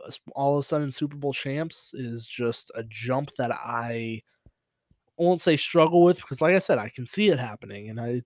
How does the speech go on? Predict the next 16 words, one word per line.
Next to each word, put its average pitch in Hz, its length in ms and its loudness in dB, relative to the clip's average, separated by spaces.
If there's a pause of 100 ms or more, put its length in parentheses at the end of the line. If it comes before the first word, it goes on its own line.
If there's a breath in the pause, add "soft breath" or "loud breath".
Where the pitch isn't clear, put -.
they 117 320 -4 (680)
are 123 100 2
a 123 40 4
very 156 260 6
good 143 160 -2
team, 110 340 -10
but 113 140 -4
it's 113 220 -8
a - 100 -10 (240)
big 120 220 -2
jump. - 360 -10 (1400 soft breath)
With 156 180 -2
all 226 140 10
that 226 180 8
being 160 200 6
said, 147 500 4